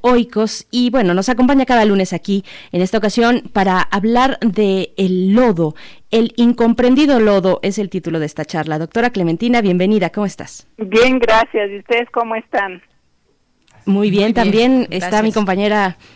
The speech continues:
Speaker 2: Deyanira.
Speaker 1: Deyanira Morán, eh, porque, pues, hoy Miguel Ángel Quemain está tomando un día de vacaciones, pero
Speaker 2: Ay,
Speaker 1: estamos atentas a
Speaker 2: pobrecito.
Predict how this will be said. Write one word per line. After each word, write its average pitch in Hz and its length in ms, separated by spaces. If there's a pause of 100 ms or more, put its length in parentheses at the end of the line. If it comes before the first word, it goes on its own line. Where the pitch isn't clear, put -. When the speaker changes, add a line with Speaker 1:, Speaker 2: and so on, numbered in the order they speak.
(120)
Speaker 2:
Deyanira. 202 220
Speaker 1:
Deyanira 226 320
Morán, 214 480
eh, 180 460 (160)
porque, 170 320
pues, 160 200
hoy 185 380
Miguel 175 200
Ángel 185 180
Quemain 180 320
está 170 340
tomando 185 480
un 220 140
día 240 120
de 214 80
vacaciones, 165 540
pero 208 160
Speaker 2:
Ay, 208 140
Speaker 1:
estamos 247 320
atentas 208 400
a 185 40
Speaker 2:
pobrecito. 180 440